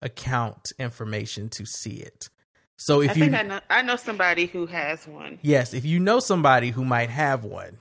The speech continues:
Speaker 1: then you should reach out to them and borrow it <laughs> to watch
Speaker 2: Borrow
Speaker 1: it.
Speaker 2: it.
Speaker 1: Yeah. But I'm trying to figure out how to do that. Um, I'm gonna try to coerce Ashley into doing a review of, um,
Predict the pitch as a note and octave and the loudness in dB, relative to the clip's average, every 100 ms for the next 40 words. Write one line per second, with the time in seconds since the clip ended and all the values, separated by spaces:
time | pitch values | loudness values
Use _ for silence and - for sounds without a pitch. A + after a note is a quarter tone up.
0 | - B2 B2 - A#2 A#2 A#2 A#2+ G2+ - | -10 -8 -6 -6 -6 -6 -4 -4 -4 -8
1 | D2 C#2+ A2 B2+ _ _ _ _ _ _ | -12 -14 -16 -20 _ _ _ _ _ _
2 | - A#2+ A2 A#2+ A2 G2 F#2+ - - - | -6 -2 2 2 0 -6 -12 -14 -16 -18
3 | _ - - - C#5 - G#3 - - C3+ | _ -16 -16 -18 -20 -6 -6 -4 -8 -6
4 | A2 F2+ E2 E2 E2 D#2+ - - - A2+ | -6 -4 -4 -6 -10 -12 -14 -14 -14 -14
5 | - - E3+ - _ _ _ _ _ _ | -14 -18 -20 -20 _ _ _ _ _ _
6 | _ - C#3 C#3 F3 D#3+ D3 C#3+ C3+ B2+ | _ 4 4 4 4 4 2 2 4 4
7 | B2 A#2+ A#2+ A#2 A#2+ A2+ A2+ _ _ _ | 4 2 0 0 0 0 -2 _ _ _
8 | _ _ - C3+ C3 B2 C3+ D#3 C3 D#3 | _ _ -6 0 2 2 2 2 2 4
9 | C#3+ C3+ - B2+ B2 A2+ - B2 A#2+ B2 | 4 4 0 0 0 0 0 0 0 -2
10 | C3 C3 B2+ A#2+ A#2+ - A#2 A#2+ A#2+ A#2 | -4 -4 -6 -6 -6 -6 -4 -2 0 0
11 | A2+ A2+ A2 A#2 A#2 A2 A#2 A2+ A2 G#2+ | -2 -2 -4 -2 -2 -2 -2 -2 -2 -4
12 | A2 | -10